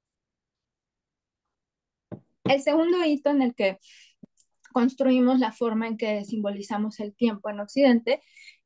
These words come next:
es, em, ocurrió, o Beirán se remite a los, em, a, a los, eh, conventos benedictinos,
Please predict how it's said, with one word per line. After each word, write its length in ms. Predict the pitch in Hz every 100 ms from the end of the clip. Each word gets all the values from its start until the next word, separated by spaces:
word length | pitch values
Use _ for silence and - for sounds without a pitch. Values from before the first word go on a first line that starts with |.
| -
es, 360 | 233 233 226 -
em, 640 | 240 220 208 208 202 196 208 - _
ocurrió, 640 | 233 - 247 262 269 269 311 - - -
o 360 | 220 208 208
Beirán 460 | 202 214 214 226 240
se 140 | 247
remite 600 | 214 220 247 254 226 269 -
a 160 | 214
los, 500 | 208 208 214 226 - -
em, 560 | 214 202 196 190 190 - _ _ - - _ -
a, 160 | 208 - -
a 160 | 220 214
los, 480 | 208 208 202 - -
eh, 120 | 214
conventos 420 | 220 214 208 220
benedictinos, 760 | 214 214 214 - 294 269 285